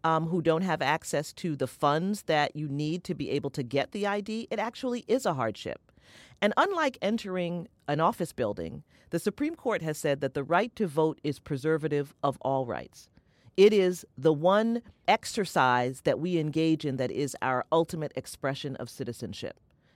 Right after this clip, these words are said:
It is not to be compared to going into, um, you know, uh, an office building.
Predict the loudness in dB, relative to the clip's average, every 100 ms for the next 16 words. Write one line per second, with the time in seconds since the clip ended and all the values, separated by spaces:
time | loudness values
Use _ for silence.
0 | 2 4 4 4 2 2 0 -4 -4 -2
1 | -4 -4 -6 -6 -12 _ _ _ _ -4
2 | 0 2 0 2 0 0 -2 -2 -2 -2
3 | -4 -4 -6 0 2 2 0 -6 _ -4
4 | -2 0 0 0 0 0 0 -2 -6 -6
5 | -6 -6 -10